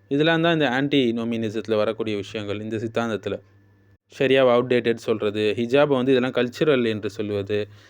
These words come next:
ஆ, so, நம்பிக்கை ஈமான் மட்டும் போதும், அல்லாஹ்வுடைய சட்டம் தேவையில்லை சொல்லுவது என்பது,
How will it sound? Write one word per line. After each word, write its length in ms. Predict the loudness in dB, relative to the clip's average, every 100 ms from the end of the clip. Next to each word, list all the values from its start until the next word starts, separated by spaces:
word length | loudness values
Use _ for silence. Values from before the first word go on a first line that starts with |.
| _ -14
ஆ, 380 | -4 0 0 -2 -6 -20 -20 -20 -20 _ _ -20 -20 _ _ _ _ _ _ _
so, 180 | -4 -2
நம்பிக்கை 580 | 0 2 2 2 2 4
ஈமான் 220 | 2 2
மட்டும் 300 | 2 0 -2
போதும், 260 | 2 2 2
அல்லாஹ்வுடைய 300 | 2 4 2
சட்டம் 280 | 0 -2 -2
தேவையில்லை 420 | 0 2 2 0
சொல்லுவது 400 | -4 -8 -6 -6
என்பது, 600 | -6 -6 -2 0 0